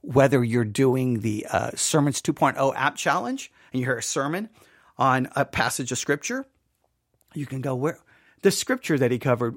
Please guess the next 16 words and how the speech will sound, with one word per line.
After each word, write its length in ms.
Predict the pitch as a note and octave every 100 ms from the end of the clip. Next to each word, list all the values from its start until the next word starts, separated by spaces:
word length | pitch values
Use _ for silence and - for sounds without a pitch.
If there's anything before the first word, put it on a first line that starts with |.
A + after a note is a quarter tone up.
| -
okay, 300 | D#3 - C#3+
that 160 | F#3 F#3
fits 240 | D3+ -
that 200 | D3 -
road 220 | E3 E3
sign, 240 | - F#3 E3+
that 140 | B2
fits 200 | C#3+ -
that 200 | C3+ A2
road 180 | C3 C3
sign, 220 | - C#3+
that 140 | D3 -
fits 200 | C3 -
that 200 | B2+ -
road 160 | A2
sign." 280 | - A2+ F3